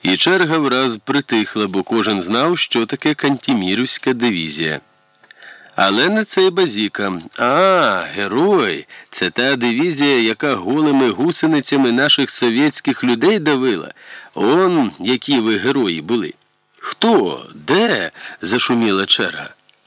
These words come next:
В Москві, коли його дивізія Москву захопила силою у тисяча дев'ятсот п'ятдесят третьому році.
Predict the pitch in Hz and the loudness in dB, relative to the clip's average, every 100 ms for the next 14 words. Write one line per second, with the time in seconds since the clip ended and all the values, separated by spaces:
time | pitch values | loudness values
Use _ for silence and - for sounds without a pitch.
0 | _ - 113 170 190 - - 226 214 - | _ -2 0 2 0 -2 -4 0 0 -2
1 | - - - 110 120 127 120 131 123 135 | -8 -16 -4 0 2 2 2 2 2 2
2 | 160 127 139 127 139 - - 170 123 113 | 0 2 2 2 0 -2 -4 -2 0 -2
3 | 120 98 139 131 113 - 175 110 87 78 | -2 0 0 0 0 0 2 2 0 -4
4 | - - - 117 113 101 - 147 135 - | -12 -18 -6 -2 0 0 0 0 0 0
5 | 135 117 120 117 113 - 143 117 - 120 | 0 0 0 0 0 -2 -2 -2 -2 0
6 | 117 - 117 - 117 104 113 123 147 101 | 0 0 -2 -2 -2 -2 0 2 2 0
7 | - - | -4 -10